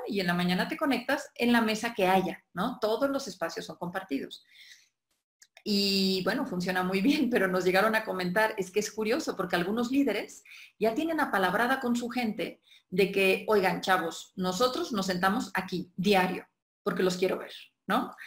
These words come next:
Entonces, bueno, esa sensación de que no estoy viendo a mi gente, de que no los veo trabajar, me manda el mensaje de que seguro no están trabajando,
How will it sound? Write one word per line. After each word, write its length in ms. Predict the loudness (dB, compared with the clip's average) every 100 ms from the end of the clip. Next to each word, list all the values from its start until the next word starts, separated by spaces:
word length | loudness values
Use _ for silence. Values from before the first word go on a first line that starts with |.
| -18 -18 -4
Entonces, 520 | -2 0 0 0 0
bueno, 300 | 0 0 2
esa 600 | 2 2 4 4 4 2
sensación 800 | -2 0 0 0 -2 0 0 0
de 100 | -2
que 80 | -4
no 80 | -4
estoy 200 | -2 -2
viendo 220 | 0 2
a 40 | 2
mi 100 | 0
gente, 460 | -4 -4 -4 -4
de 160 | -2 -4
que 120 | 0
no 160 | 2 2
los 240 | 0 0
veo 220 | 0 2
trabajar, 560 | 0 -4 -2 0 0 0
me 120 | -2
manda 240 | 0 0 0
el 80 | 0
mensaje 340 | 0 -2 -4
de 120 | -6
que 100 | -4
seguro 400 | -6 -4 -4 -2
no 160 | 0 0
están 320 | 0 -4 -6
trabajando, 580 | -4 -8 -8 -10 -12